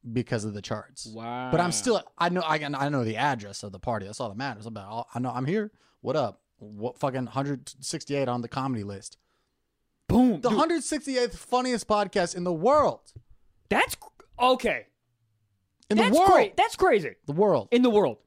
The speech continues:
Speaker 1: Hundred sixty-eight.
Speaker 2: They're in the world.
Speaker 1: Bro, that's like, I don't even, I got a third place trophy from soccer that I'm pretty ashamed of back home. But, like,
Speaker 2: <laughs>
Speaker 1: one sixty-eight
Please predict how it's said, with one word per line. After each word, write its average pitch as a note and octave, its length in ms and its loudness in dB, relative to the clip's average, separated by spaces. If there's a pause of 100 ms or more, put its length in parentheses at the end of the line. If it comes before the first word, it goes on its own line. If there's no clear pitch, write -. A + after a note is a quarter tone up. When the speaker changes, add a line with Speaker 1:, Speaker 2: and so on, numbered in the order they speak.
(120)
Speaker 1:
Hundred C4+ 300 -2
sixty-eight. G3 480 -2 (340)
Speaker 2:
They're A3 140 2 (140)
in A3+ 140 4
the G#3 60 4
world. F#3+ 440 2 (440)
Speaker 1:
Bro, D3+ 260 2
that's G3 360 0 (180)
like, E3 260 0
I G#3 80 2
don't G#3 120 0
even, C3+ 240 -4 (340)
I G#3+ 80 -2
got A3 160 2
a B2+ 60 -2
third G3 340 0
place G3 280 0
trophy F#3+ 560 -2
from C#3 220 -6
soccer F3+ 400 0
that D3+ 100 -4
I'm C#3 80 -6
pretty D#3 200 -2
ashamed E3+ 360 -4
of F3 160 0
back D3+ 200 -6
home. F#3 280 -2 (460)
But, E3 340 -2
like, D#3+ 140 2
Speaker 2:
<laughs> C3+ 60 -12
Speaker 1:
one C#4 220 2
sixty-eight A3 720 0